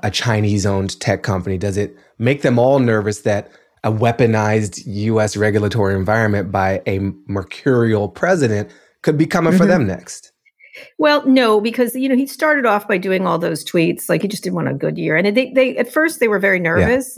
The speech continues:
Speaker 2: and now they're like, "Eh." You know what I mean? It didn't really have an effect. In this case, he's got a, pr-, if, if you're owned by China, yes, you have an, the president has enormous, uh,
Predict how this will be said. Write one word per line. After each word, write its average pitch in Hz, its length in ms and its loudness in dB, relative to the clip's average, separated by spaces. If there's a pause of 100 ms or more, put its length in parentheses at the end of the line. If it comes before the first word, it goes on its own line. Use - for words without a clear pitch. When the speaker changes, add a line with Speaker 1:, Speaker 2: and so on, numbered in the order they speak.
Speaker 2:
and 190 180 0
now 180 340 2
they're 175 160 0
like, 160 360 -2
"Eh." 180 180 -2 (340)
You 214 120 2
know 214 80 2
what 208 80 2
I 190 80 4
mean? 170 240 0
It 170 100 -6
didn't 190 200 -2
really 170 260 -2
have 190 100 -2
an 202 80 -4
effect. 208 200 -2 (220)
In 269 120 4
this 415 180 2
case, 285 240 0
he's 208 160 -2
got 202 160 0
a, 185 60 -2
pr-, 180 140 -8 (140)
if, 214 220 0
if 240 180 -2
you're 254 240 2
owned 277 240 2
by 226 140 0
China, 240 360 0
yes, 185 440 -2
you 180 140 -4
have 202 140 -2
an, 190 280 -2
the 277 80 -10
president 226 400 0
has 175 160 0
enormous, 175 640 0 (100)
uh, 170 220 0